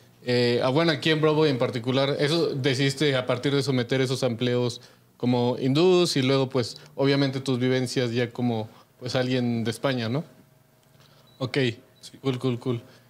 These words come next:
Speaker 1: Y bueno, hablando un poco de, de todo esto, eh, tú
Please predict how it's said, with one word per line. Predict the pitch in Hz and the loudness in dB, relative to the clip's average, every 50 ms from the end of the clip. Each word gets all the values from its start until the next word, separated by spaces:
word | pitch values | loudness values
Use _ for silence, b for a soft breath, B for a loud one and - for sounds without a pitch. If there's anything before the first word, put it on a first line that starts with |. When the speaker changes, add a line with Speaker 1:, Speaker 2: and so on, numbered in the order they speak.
| B _ - | B _ -2
Speaker 1:
Y | 147 135 139 135 135 135 135 135 | 0 2 4 4 4 4 4 4
bueno, | 139 151 147 147 135 123 - - - - | 4 2 2 2 0 -2 -4 -10 -12 -4
hablando | - 151 135 147 151 151 160 | -2 0 2 2 4 4 2
un | 156 | 2
poco | 147 156 147 135 156 147 | 2 0 0 2 2 2
de, | 139 131 127 127 120 120 117 117 | 4 4 4 2 2 0 0 -2
de | 123 123 | -2 -2
todo | 113 - 139 143 143 143 | 0 2 2 2 4 2
esto, | 147 143 - - 165 160 165 165 - - | 2 0 0 0 0 0 0 -2 -4 -4
eh, | - 131 123 120 120 110 | -4 -2 -2 -2 -2 -2
tú | - 143 139 143 139 139 135 135 135 127 | 0 0 2 2 2 2 2 2 0 -2